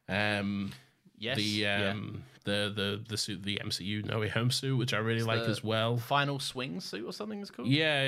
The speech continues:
Speaker 1: yeah, something like that. Yeah, just, like, the, the kinda, like, silky almost, uh, one, um, which is very nice.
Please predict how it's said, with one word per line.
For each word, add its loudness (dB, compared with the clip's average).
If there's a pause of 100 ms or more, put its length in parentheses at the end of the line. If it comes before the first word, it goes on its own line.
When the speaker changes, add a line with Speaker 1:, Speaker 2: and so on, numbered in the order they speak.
Speaker 1:
yeah, 4
something 0
like -2
that. -6
Yeah, 0
just, -6
like, -2
the, -2 (200)
the -6
kinda, -4
like, -4
silky -2 (360)
almost, -4
uh, -6 (280)
one, -6 (160)
um, -2
which -4
is -4
very -2
nice. -2